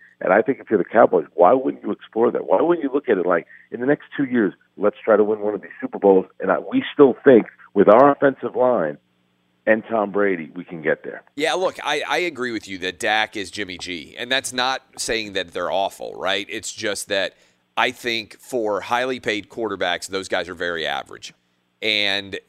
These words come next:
Speaker 2: the question you have to ask yourself is, if you are going to be struggling with Dak Prescott and you think yourself, "Hey, maybe we're gonna have a Kirk Cousins-like situation with Dak down in Dallas." And what I mean by that is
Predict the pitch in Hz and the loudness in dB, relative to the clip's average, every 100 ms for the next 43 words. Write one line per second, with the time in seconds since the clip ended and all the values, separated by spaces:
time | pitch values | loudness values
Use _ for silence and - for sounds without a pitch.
0 | 90 101 104 - 143 - 139 113 110 92 | -18 -10 -8 -4 -4 -4 -4 -4 -2 -2
1 | 104 - 95 - 87 85 87 85 82 - | -2 -6 -8 -4 -4 -4 -6 -6 -8 -16
2 | _ _ _ _ 147 165 160 160 143 120 | _ _ _ _ -4 -4 -4 -2 -2 -2
3 | 123 113 104 101 - 123 110 107 101 92 | -6 -6 -8 -8 -6 -4 -4 -4 -8 -10
4 | - 95 90 - 98 90 - 85 80 60 | -4 -2 -4 -4 -6 -6 -4 -4 -4 -8
5 | 95 98 101 120 107 101 90 - 98 92 | -10 -12 -8 -8 -8 -8 -6 -4 -4 -4
6 | - - 117 101 78 104 113 143 143 127 | -8 -6 -4 -4 -8 -6 -4 -4 -6 -4
7 | 110 95 101 92 - - 113 - - 101 | -6 -4 -4 -4 -8 -8 -8 -10 -6 -6
8 | 95 92 90 85 87 - 101 85 92 85 | -6 -12 -10 -6 -6 -6 -10 -8 -6 -6
9 | 82 90 82 _ _ _ 92 104 - 82 | -6 -10 -14 _ _ _ -8 -8 -8 -6
10 | 92 90 90 _ 98 90 87 85 71 85 | -2 -2 -4 _ -4 -4 -4 -8 -12 -12
11 | 80 76 69 50 - 95 101 98 98 113 | -8 -6 -6 -8 -10 -8 -4 -4 -4 -4
12 | 101 95 90 87 85 87 | -4 -2 -2 -4 -6 -8